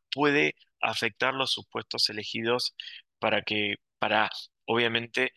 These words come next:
llevar adelante los estudios de impacto. Con todo esto en mente, eh, eh, siguiente diapositiva, por favor. Nosotros en nuestro capítulo tenemos una serie de, de, de propuestas. Eh, next, please. Eh, una serie de propuestas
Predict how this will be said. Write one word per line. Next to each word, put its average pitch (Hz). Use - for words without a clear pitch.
llevar 113
adelante 110
los -
estudios 104
de 107
impacto. -
Con 117
todo 175
esto 156
en 143
mente, 147
eh, 104
eh, 98
siguiente 113
diapositiva, 113
por 113
favor. 127
Nosotros 151
en 135
nuestro 127
capítulo 151
tenemos 127
una 117
serie 117
de, 101
de, 98
de -
propuestas. -
Eh, 107
next, -
please. 131
Eh, 101
una 127
serie 135
de 123
propuestas 143